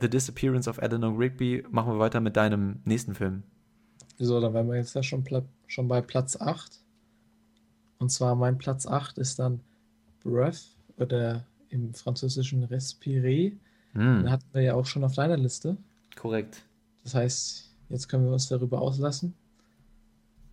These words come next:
Speaker 2: Für mich wirklich, ich hab den erst vor kurzem gesehen und mich hat er sehr überrascht. Es ist ein kleines, äh, Independent-Drama. Ähm, Director ist hier Melanie Laurent,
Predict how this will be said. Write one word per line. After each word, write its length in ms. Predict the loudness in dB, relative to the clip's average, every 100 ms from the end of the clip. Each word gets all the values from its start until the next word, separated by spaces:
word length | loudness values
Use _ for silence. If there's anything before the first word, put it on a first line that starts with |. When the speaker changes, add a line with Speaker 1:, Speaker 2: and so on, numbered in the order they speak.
| -20 -20 -14
Speaker 2:
Für 160 | -2 2
mich 380 | 4 2 -4 -20 _ _ _
wirklich, 360 | -6 -2 -2 0
ich 60 |
hab 100 | 0
den 120 | 2 0
erst 200 | 0 -2
vor 120 | -2
kurzem 360 | -2 -2 -2
gesehen 540 | -2 0 2 2 0 -4 _ _ _ _ _ _
und 380 | 4 6 6 4
mich 180 | 0 0
hat 120 | 2
er 140 | 0
sehr 220 | 2 0
überrascht. 540 | 2 2 4 2 -2 -8
Es 140 | -6
ist 200 | -6 -4
ein 120 | -4
kleines, 720 | -6 0 4 4 4 0 -6 -4
äh, 320 | -2 -2 -2
Independent-Drama. 1120 | -2 0 2 0 -2 -2 -4 0 2 2 0 -2 -14 _ _ _ _ _ _ -4
Ähm, 420 | -4 -2 -6 -10 -16 -20 _ -20 _ _ _ _ _ _ -4
Director 580 | -2 0 -2 -4 -2 0
ist 220 | -2 -6
hier 320 | 0 4 4
Melanie 540 | 2 2 4 6 4 2
Laurent, 520 | 0 0 2 0